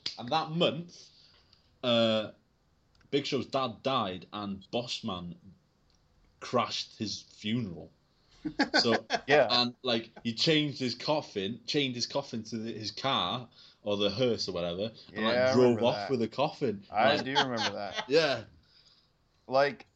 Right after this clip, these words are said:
Speaker 2: fucking Bossman was the most evil motherfucker, but no one, like, seemed to care about it.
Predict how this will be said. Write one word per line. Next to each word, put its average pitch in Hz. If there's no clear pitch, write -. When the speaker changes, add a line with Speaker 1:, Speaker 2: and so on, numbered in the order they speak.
Speaker 2:
fucking 165
Bossman 220
was 190
the 151
most 143
evil 180
motherfucker, 147
but 104
no 117
one, 151
like, 135
seemed 143
to 117
care 120
about 98
it. -